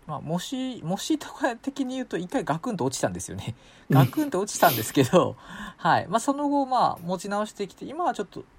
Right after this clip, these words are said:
Speaker 1: そんなすごい高いわけじゃないんですけど、まあ、上がり続けてるっていう状況ではありますが、
Speaker 2: うん。
Speaker 1: はい。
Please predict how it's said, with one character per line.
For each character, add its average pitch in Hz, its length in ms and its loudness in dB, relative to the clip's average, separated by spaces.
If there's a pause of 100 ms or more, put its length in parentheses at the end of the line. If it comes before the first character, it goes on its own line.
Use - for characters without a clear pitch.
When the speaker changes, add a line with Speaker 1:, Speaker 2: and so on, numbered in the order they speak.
(220)
Speaker 1:
そ 196 200 -12
ん 240 40 -6
な 220 60 -4
す 262 220 -4
ご 359 140 0
い 233 200 -4
高 - 240 -4
い 190 60 0
わ 151 80 0
け 123 140 -6
じ 120 40 -6
ゃ 117 40 -4
な 117 80 -4
い 117 40 -6
ん 113 120 -8
で 95 80 -8
す - 100 -14
け 110 140 -10
ど、 117 200 -4 (200)
ま 170 140 2
あ、 131 40 6
上 - 60 2
が 156 100 2
り 156 100 -4
続 160 260 -2
け 160 120 -4
て 117 140 -6
る 117 80 -6
っ - 20 -8
て - 220 -12
い 127 100 -4
う 123 80 -8
状 170 200 -4
況 220 260 -4
で 202 80 2
は 170 40 6
あ 143 40 6
り 123 80 -6
ま 117 120 -4
す 110 160 -8
が、 90 60 -6
Speaker 2:
う - 40 -6
ん。 - 20 -10
Speaker 1:
は 120 120 0
い。 - 120 -8